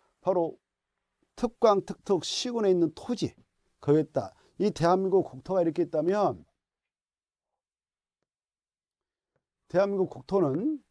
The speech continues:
이런 서울특별시, 육 대 광역시, 여기 인천, 그다음에 부산, 울산, 대-, 그 대구, 그다음에 대전, 강주 이렇게.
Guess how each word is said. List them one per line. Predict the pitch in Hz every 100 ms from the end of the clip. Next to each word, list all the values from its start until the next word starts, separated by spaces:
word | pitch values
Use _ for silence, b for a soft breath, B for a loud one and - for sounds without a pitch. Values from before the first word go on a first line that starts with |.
| _ _ _
이런 | - 180 185
서울특별시, | 175 - 226 208 175 - - 190 175 - 185 185 -
육 | 147 165 170
대 | 196 180
광역시, | - 175 180 170 -
여기 | 139 208 226 160 160
인천, | 151 175 170 175 170 170 - _ _ _
그다음에 | - 160 151
부산, | - 147 - 175 170 165 -
울산, | 143 156 147 - 170 165 151
대-, | - 147 139 _ _ _ _ _
그 | 127
대구, | - 151 151 127 185 294 - _ _ _ _ _ _ _ -
그다음에 | 151 165 151
대전, | - 143 175 170 160
강주 | 151 151 135
이렇게. | 127 151 196